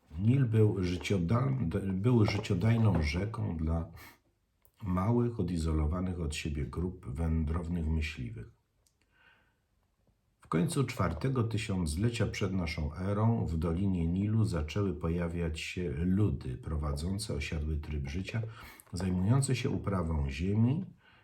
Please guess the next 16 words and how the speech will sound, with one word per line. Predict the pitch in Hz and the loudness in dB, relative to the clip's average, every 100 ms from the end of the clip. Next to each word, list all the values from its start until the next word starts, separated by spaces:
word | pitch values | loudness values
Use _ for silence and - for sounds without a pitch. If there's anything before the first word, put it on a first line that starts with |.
| _ | _
i | - | -4
hodowlą | 120 107 80 82 73 82 82 | 0 2 2 2 0 0 0
zwierząt. | 76 69 76 73 57 55 55 57 - - _ | -2 -2 0 0 -2 -8 -10 -14 -16 -20 _
Utworzyły | - - - 85 131 67 65 - - - _ | -12 -8 -6 -2 0 2 0 -2 -12 -20 _
coś | - 110 110 | -2 2 4
w | |
rodzaju | 107 104 95 110 104 | 4 2 4 4 4
zalążków | 87 90 92 123 139 139 - 131 | 4 2 4 4 4 2 0 -2
przyszłych | - - 90 - 90 78 - | -2 -4 -2 0 -2 -4 -10
królestw, | - 117 110 71 64 - - - | 2 4 6 4 -2 -8 -14 -8
mających | 78 80 95 104 113 110 - | -2 -2 -2 -4 -2 -4 -4
odrębne | 82 85 87 76 80 76 | -2 -2 -2 -2 -2 -2
terytoria | - 67 67 101 110 117 110 | -4 -6 -6 0 2 4 2
i, | 87 92 - - - - - _ _ _ _ _ _ - - - - | -4 -6 -12 -20 -20 -20 -20 _ _ _ _ _ _ -20 -20 -14 -4
i | - | 0
granice. | 90 80 69 62 - - | 2 2 0 -4 -8 -10